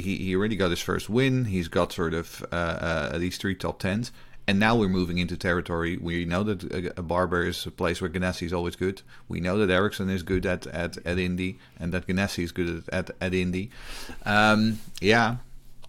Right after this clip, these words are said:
I think sort of it might be very well so that, uh, in, in a month, month and a half from now, we're suddenly looking at a, a, a Swedish man who's sort of pretty firmly on top.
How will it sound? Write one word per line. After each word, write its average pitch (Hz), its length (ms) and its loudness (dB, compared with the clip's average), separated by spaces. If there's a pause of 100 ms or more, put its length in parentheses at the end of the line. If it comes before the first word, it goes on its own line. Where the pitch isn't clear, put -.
(300)
I 101 100 2
think 90 300 2
sort 87 180 0
of 87 140 0
it 87 120 0
might 92 220 4
be 90 180 2
very 92 260 2
well 95 260 4
so 87 280 -2
that, 85 300 -2
uh, 85 240 0
in, 87 300 0
in 80 180 -2
a 87 40 0
month, 95 340 0
month 90 200 0
and 87 80 0
a 87 40 0
half 101 200 0
from 85 140 -4
now, 85 160 0
we're 87 100 0
suddenly 90 300 0
looking 90 320 -2
at 87 120 -2
a, 87 880 -2
a, - 60 -6
a - 20 -8
Swedish 92 500 -2
man 87 280 0
who's 90 220 0
sort 90 220 -2
of - 160 -6
pretty 92 220 2
firmly 107 420 0
on 82 140 -4
top. - 260 -8